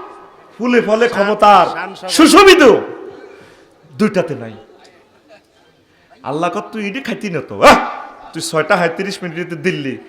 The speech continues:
Speaker 1: সাউয়ার হানি খাবি।" আমার খুতবাটা আপনার দান করবেন, প্রবাসী ভাইরা, আপনার কাছে আমি সাহায্য চাচ্ছি। আমার প্রকাশনীটা একটু বাঁচান, আমার লিখনের কাজটা বাঁচান, আমি আপনাদের কাছে সাহায্য চাইতেছি। অনলাইনে, WhatsApp-এ শুধু ঠিকানা লিখবেন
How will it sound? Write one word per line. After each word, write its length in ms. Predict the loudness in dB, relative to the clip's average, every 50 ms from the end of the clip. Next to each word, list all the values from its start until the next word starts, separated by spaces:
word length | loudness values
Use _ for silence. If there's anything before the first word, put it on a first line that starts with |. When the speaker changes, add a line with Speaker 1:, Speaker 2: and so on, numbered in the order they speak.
| -20 _ -20 _ -14
Speaker 1:
সাউয়ার 340 | -8 -6 -4 -4 -2 -4 -4
হানি 200 | -4 -8 -8 -10
খাবি।" 240 | -10 -12 -14 -16 -20 -20 -20 -20 _ _ -20 -20 -20 _ -20 -20 -20 -20 -16 -12
আমার 260 | -8 -6 -4 -6 -6
খুতবাটা 380 | -6 -8 -8 -6 -6 -6 -6 -6
আপনার 200 | -6 -8 -8 -10
দান 180 | -10 -10 -10 -10 -10
করবেন, 240 | -10 -10 -10 -12 -12 -10
প্রবাসী 360 | -10 -10 -8 -10 -10 -10 -8
ভাইরা, 280 | -6 -6 -8 -8 -10
আপনার 200 | -12 -14 -14 -14
কাছে 220 | -12 -12 -12 -10 -12
আমি 140 | -12 -12 -12
সাহায্য 380 | -12 -10 -10 -10 -10 -10 -12
চাচ্ছি। 360 | -10 -10 -12 -12 -14 -20 -20 -20 _ _ _ _ _ _ _
আমার 180 | -10 -10 -10 -8
প্রকাশনীটা 640 | -6 -6 -6 -6 -6 -8 -10 -10 -10 -10 -10 -10
একটু 160 | -10 -10 -10 -8
বাঁচান, 400 | -8 -6 -6 -6 -10 -12 -14 -16 -20 _ _ _ -20 _ _ _
আমার 240 | -8 -6 -6 -4 -4
লিখনের 380 | -4 -6 -6 -6 -6 -8 -8
কাজটা 340 | -8 -6 -8 -8 -6 -8 -8 -8
বাঁচান, 340 | -8 -8 -8 -8 -8 -8 -8 -10 -16 -20 -20 -20 -20 -20 -20 -20 -20 -18 -12
আমি 180 | -10 -6 -4 -4
আপনাদের 380 | -4 -4 -4 -8 -8 -8 -10
কাছে 220 | -10 -10 -10 -10 -12
সাহায্য 400 | -10 -10 -10 -10 -10 -10 -14 -14
চাইতেছি। 440 | -14 -14 -14 -14 -14 -14 -14 -16 -18 -20 -20 _ _ _ _ _ _ _ _ -8
অনলাইনে, 580 | -6 -6 -4 -2 0 0 0 0 -4 -6 -6 -10 -14 -20 -20 -20 -20 -20 -20 _ -20 -10 -4
WhatsApp-এ 340 | -4 -2 -2 -2 -4 -6 -6
শুধু 220 | -6 -6 -6 -6 -6
ঠিকানা 340 | -6 -6 -6 -6 -4 -4
লিখবেন 400 | -4 -6 -6 -6 -8 -8 -10 -10